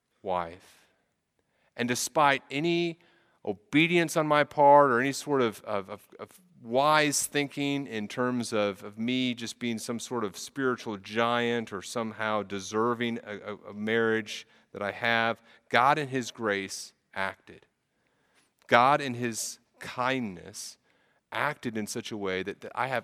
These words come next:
I have nothing that I can brag about in terms of what God accomplished in my marriage relationship. And that is true in so many areas of our life.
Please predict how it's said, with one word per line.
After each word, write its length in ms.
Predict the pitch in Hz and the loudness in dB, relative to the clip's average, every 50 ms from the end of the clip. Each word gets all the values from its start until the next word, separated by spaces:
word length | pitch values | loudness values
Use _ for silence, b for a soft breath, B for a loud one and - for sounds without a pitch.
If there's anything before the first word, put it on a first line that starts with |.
| - _ - | -8 _ -10
I 60 | 127 | -8
have 100 | 127 113 | -6 -4
nothing 760 | 113 113 120 127 131 139 151 160 165 165 160 156 - 131 117 | -4 -4 -4 -4 -6 -4 0 2 2 2 2 0 -2 -6 -4
that 100 | 110 101 | -4 -2
I 100 | 101 101 | -4 -4
can 160 | - - 98 | -4 -6 -6
brag 260 | 92 95 90 90 90 | -4 -4 -4 -4 -6
about 200 | 87 87 87 87 | -8 -8 -8 -8
in 80 | 90 95 | -10 -12
terms 360 | - - 110 107 104 101 - | -10 -8 -8 -6 -6 -6 -6
of 220 | 104 95 92 87 - - _ | -8 -8 -8 -10 -12 -18 _
what 180 | - 101 95 92 | -18 -16 -14 -8
God 380 | 98 95 92 92 92 92 87 - | -6 -4 -2 -2 -4 -4 -6 -10
accomplished 720 | - - - 98 92 90 - - 92 90 - - - - - _ _ _ _ _ _ _ _ _ _ _ _ | -12 -10 -8 -8 -8 -8 -10 -12 -14 -14 -14 -16 -18 -20 -20 _ _ _ _ _ _ _ _ _ _ _ _
in 80 | - 98 | -8 -6
my 140 | 95 92 92 | -4 -4 -2
marriage 340 | 95 92 92 90 90 - | -2 -4 -4 -4 -6 -8
relationship. 640 | - 101 98 101 110 - - - 90 - - - - _ _ _ _ _ _ _ _ _ _ _ _ _ _ _ _ _ _ _ _ b b b b b b b b b b b - | -10 -10 -10 -10 -10 -14 -16 -18 -20 -20 -20 -20 -20 _ _ _ _ _ _ _ _ _ _ _ _ _ _ _ _ _ _ _ _ b b b b b b b b b b b -4
And 200 | 117 120 123 127 | -2 0 2 4
that 200 | 135 139 147 143 | 4 4 4 2
is 160 | 139 123 - | -2 -6 -8
true 340 | - - - - 139 135 127 | -10 -8 -6 -4 -2 0 0
in 80 | 123 | -2
so 240 | 110 - - - 123 | -2 -4 -4 -2 0
many 180 | 127 127 127 117 | 0 0 0 2
areas 320 | 113 110 110 110 110 104 | 2 2 2 0 0 -2
of 80 | 101 101 | -2 -2
our 120 | 101 101 | 0 0
life. 360 | 98 98 95 95 95 92 - | 2 2 0 0 -2 -4 -8